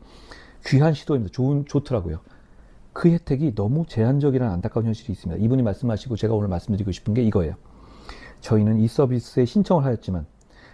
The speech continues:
발달 장애인 지원센터에서는 대상이 기초생활수급자, 차상위 계층, 한부모 가정 등 특정 조건에 한정되어 있게 선정해 줄 수 없다고 하였습니다.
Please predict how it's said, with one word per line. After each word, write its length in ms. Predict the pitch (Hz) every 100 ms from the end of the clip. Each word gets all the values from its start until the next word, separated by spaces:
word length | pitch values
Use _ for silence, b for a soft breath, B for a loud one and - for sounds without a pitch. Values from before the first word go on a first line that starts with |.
| B
발달 440 | - 120 120 147 147
장애인 640 | 110 104 113 117 143 180
지원센터에서는 1080 | - 120 120 113 123 110 110 - 110 147 82 - -
대상이 480 | 113 113 110 85 - - B B B B B
기초생활수급자, 1300 | 160 - 185 - 175 175 170 - 180 185 - 120 78 b b b b - -
차상위 500 | - 185 175 180 160
계층, 360 | 113 - 101 85
한부모 600 | - 208 208 135 131 127
가정 400 | 95 95 95 98
등 180 | 135 - B B
특정 480 | - - - 196 180
조건에 380 | 107 - 117 120
한정되어 520 | 170 175 180 147 113
있게 240 | 87 -
선정해 400 | 92 165 151 156
줄 120 | 120 110
수 120 | 98
없다고 320 | - - 104
하였습니다. 680 | 107 - 76 67 71 92